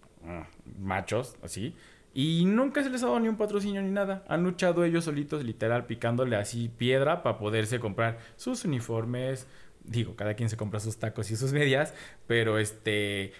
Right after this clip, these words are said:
que el uniforme no es barato, que los balones tampoco son baratos, que ese tipo de,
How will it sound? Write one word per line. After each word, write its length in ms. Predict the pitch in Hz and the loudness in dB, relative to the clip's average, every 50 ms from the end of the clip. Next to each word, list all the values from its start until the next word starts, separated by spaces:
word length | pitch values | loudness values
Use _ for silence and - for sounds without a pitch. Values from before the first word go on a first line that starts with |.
| - - | -20 -8
que 120 | - 123 123 | 0 2 2
el 100 | 120 123 | 4 4
uniforme 460 | 120 117 110 - 123 135 190 254 254 | 4 4 2 2 2 0 2 2 0
no 100 | 202 143 | 2 2
es 80 | 120 | 2
barato, 720 | 107 104 107 117 139 151 165 170 170 170 - 160 156 156 156 | 2 2 4 4 4 6 6 4 4 2 4 4 4 4 4
que 100 | - 127 | 2 0
los 180 | 120 117 110 | 2 2 4
balones 340 | 120 123 135 160 175 180 175 | 4 4 4 4 2 2 2
tampoco 340 | - 127 120 123 117 - 110 | 0 -2 -2 -2 -2 -2 -2
son 160 | - 107 98 | -2 -2 -2
baratos, 880 | 98 101 107 117 123 131 135 135 127 - - 120 120 117 120 120 113 - - - - - | -2 0 2 2 2 2 2 0 0 0 0 2 2 2 2 0 -2 -4 -10 -18 -10 -4
que 80 | - 135 | -2 0
ese 160 | 131 147 139 | 0 0 -2
tipo 320 | 143 139 120 - 131 131 | -2 -4 -4 0 0 2
de, 340 | 123 117 113 104 98 92 92 | 2 2 2 2 0 0 -4